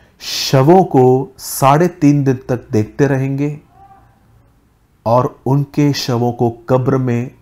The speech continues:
रखने न देंगे।" कौन है ये दो लोग जिनके लिए लिखा गया है कि उनके बदन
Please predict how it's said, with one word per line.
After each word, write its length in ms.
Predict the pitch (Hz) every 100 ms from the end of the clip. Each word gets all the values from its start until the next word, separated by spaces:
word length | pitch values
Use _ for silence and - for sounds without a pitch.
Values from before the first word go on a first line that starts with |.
| -
रखने 800 | 101 107 113 - 113 110 110 117 _ 135
न 280 | 98 104 104
देंगे।" 460 | 95 90 85 - _ _ - - - _ _ _ _ _ - - - - _ _ _ _ _ _
कौन 280 | 139 156 180
है 220 | 160 165
ये 120 | 156
दो 200 | 131 110
लोग 400 | 104 95 95 - _ _ _ _ _ _ _ _ _ _ _ _ _ _ _ _ _ _ _ _ _ _ -
जिनके 320 | 120 120 117
लिए 120 | 123
लिखा 340 | 113 107 - 120
गया 200 | 123 117
है 160 | 117
कि 140 | 117 123
उनके 320 | 117 110 110
बदन 600 | 101 104 98 113 120